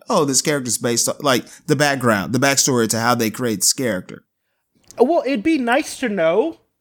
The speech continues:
Speaker 2: but apparently it wasn't enough for them to actually, you know, have enough for them to have their own entry. 'Cause if they have their own, enough for their own entry, they will put it in. There's some really un-, un-, inconsequential characters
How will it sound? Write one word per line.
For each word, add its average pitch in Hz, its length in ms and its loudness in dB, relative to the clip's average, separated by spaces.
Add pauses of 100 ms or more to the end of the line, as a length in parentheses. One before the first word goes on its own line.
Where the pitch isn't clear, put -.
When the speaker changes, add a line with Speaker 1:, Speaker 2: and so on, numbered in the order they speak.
(300)
Speaker 2:
but 240 340 2
apparently 240 600 2
it 220 100 4
wasn't 208 320 2
enough 180 320 0
for 175 160 0
them 175 260 0
to 156 60 2
actually, 147 880 0 (460)
you 160 100 -6
know, 139 360 -2 (220)
have 185 240 0
enough 165 280 0
for 175 140 0
them 156 160 0
to 151 80 2
have 156 200 2
their 143 200 2
own 135 120 -2
entry. 131 460 -8 (380)
'Cause 208 160 0
if 208 80 -2
they 262 140 2
have 254 180 0
their 262 200 2
own, 247 200 0
enough 233 220 2
for 240 180 2
their 220 160 2
own 202 100 0
entry, 262 480 -2 (260)
they 175 200 2
will 285 120 -2
put 214 200 -2
it 156 120 -2
in. 160 260 2 (200)
There's 254 240 0
some 165 340 -2
really 220 360 2
un-, 208 320 -2 (100)
un-, 208 340 -2
inconsequential 196 840 -4
characters 156 640 0